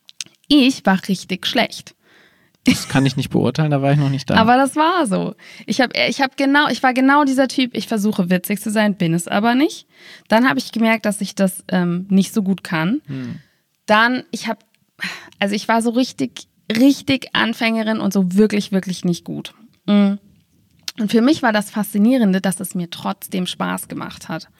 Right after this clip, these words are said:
Speaker 1: Und es war das erste Mal in meinem Leben, dass ich Spaß hatte bei etwas, bei dem ich nicht gut war. Oder jedenfalls nicht, ich war jetzt auch nicht katastrophal, ne? Aber ich war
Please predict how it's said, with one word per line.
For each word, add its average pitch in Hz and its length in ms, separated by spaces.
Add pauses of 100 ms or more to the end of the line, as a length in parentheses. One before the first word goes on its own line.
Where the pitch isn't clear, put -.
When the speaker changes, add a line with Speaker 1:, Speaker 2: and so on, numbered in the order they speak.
(400)
Speaker 1:
Und 190 60
es 185 80
war 190 120
das 190 120
erste 226 400
Mal 208 260
in 190 120
meinem 180 240
Leben, 196 480 (460)
dass 180 180
ich 190 120
Spaß 214 480
hatte 175 220
bei - 160
etwas, 170 540 (160)
bei 185 80
dem 175 160
ich 170 160
nicht 170 420
gut 175 300
war. - 320 (840)
Oder 208 140
jedenfalls 202 460
nicht, 208 340 (1400)
ich 196 140
war 196 80
jetzt 185 240
auch 180 160
nicht 175 200
katastrophal, 165 840
ne? 170 240
Aber 214 160
ich - 140
war 202 180